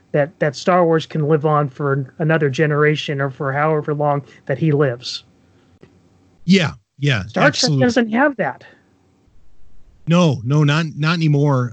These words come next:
Speaker 2: Um, and you certainly had guys that could pull it off, like Manny Kato, uh, which
Speaker 1: Oh,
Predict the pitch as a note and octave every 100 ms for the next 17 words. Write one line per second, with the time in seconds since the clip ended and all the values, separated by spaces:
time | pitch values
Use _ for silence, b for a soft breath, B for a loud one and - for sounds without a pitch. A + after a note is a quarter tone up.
0 | B2+ B2+ B2 A#2+ A#2+ A#2+ C#3+ C3 B2 -
1 | G#3 G#3 F3+ D#3+ D3+ D#3 D3+ C3 - -
2 | A#3 - B2 G#2+ G2 B2 A#2+ A2+ A#2+ A#2+
3 | G#2+ - D3+ A#2+ A#2 D#3+ _ _ _ _
4 | - G#2+ G2 G2 G2+ G3